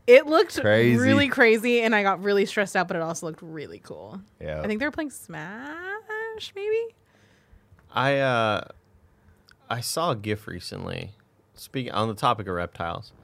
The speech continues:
Speaker 3: And, uh, it was an old school wrestling clip with Jake the Snake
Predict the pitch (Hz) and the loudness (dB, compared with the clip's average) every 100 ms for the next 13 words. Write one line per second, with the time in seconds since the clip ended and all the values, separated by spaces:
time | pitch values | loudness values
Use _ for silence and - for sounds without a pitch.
0 | _ _ _ _ _ - _ - 107 104 | _ _ _ _ _ -20 _ -4 0 0
1 | 101 98 - 98 95 92 87 - _ _ | -2 -6 -4 -2 0 0 -2 -6 _ _
2 | 117 120 113 107 107 110 123 120 - - | -6 -4 -4 -4 -2 -2 -2 -4 -6 -4
3 | 117 110 107 104 104 107 - 95 90 - | 0 2 2 0 0 -2 -2 -6 -6 -4
4 | 87 - 98 92 98 92 - - 90 92 | -6 -6 -8 -8 -8 -8 -12 -8 -8 -8
5 | - | -12